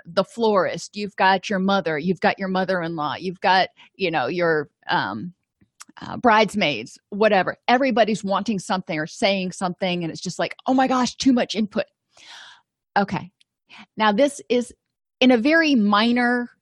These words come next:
comparison, you know, it, it pales in comparison, but it's the best I can do for people,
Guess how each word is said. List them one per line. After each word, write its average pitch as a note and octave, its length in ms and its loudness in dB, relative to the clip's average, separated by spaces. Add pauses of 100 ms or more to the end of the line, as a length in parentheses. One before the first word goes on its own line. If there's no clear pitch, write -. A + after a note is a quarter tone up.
(220)
comparison, F3+ 720 0 (120)
you F#3+ 120 -2
know, E3+ 100 4
it, E3 140 0
it - 160 -6
pales A3+ 320 2
in A3 80 0
comparison, F#3+ 500 -2
but E3+ 120 -4
it's - 80 -16
the G3 100 -4
best A3 320 0
I F#3 80 0
can F#3 160 -2
do E3 240 2 (420)
for A#3+ 880 4 (640)
people, B3 640 2